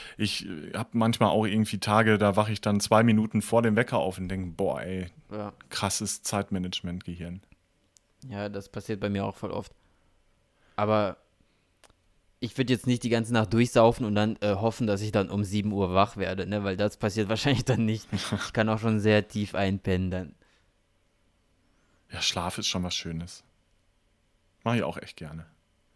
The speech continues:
Speaker 2: Ist ja auch Luxus.
Speaker 1: Ja, das stimmt.
Speaker 2: Man muss schon schlafen können.
Speaker 1: <laughs>
Speaker 2: Ich bin,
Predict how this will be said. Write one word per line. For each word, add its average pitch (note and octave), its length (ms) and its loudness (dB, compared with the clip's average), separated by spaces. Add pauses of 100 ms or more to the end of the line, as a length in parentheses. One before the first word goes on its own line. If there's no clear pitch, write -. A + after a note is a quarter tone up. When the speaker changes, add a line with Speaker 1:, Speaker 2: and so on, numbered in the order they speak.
(440)
Speaker 2:
Ist B2 180 -6
ja E2 80 0
auch F2 120 -4
Luxus. F#2+ 640 -8 (800)
Speaker 1:
Ja, D3 140 2
das G#2 140 -2
stimmt. F2+ 380 -6 (520)
Speaker 2:
Man G2+ 160 -2
muss A#2 140 -2
schon G#2+ 160 0
schlafen G2 500 -2
können. F#2 340 -2 (460)
Speaker 1:
<laughs> - 240 -8 (760)
Speaker 2:
Ich C3 120 -6
bin, D#3 160 0